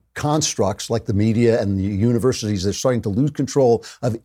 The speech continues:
of that project that they did, the march through our institutions, is be-, we're beginning to take back that ground.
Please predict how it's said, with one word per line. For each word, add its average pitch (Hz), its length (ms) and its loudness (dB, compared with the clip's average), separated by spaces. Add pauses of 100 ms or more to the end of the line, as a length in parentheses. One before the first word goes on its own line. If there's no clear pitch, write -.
of 95 240 -2
that 113 340 2 (300)
project 180 480 0
that 101 140 -4
they 92 100 -4
did, 85 220 -4
the 87 60 -4
march 98 380 0
through 135 140 0
our 120 100 4
institutions, 110 720 -4 (220)
is 110 80 0
be-, 117 220 2
we're 117 140 0
beginning 120 300 0
to 120 100 -8
take 104 300 -4
back 90 240 -2
that 110 220 -4
ground. 156 340 -2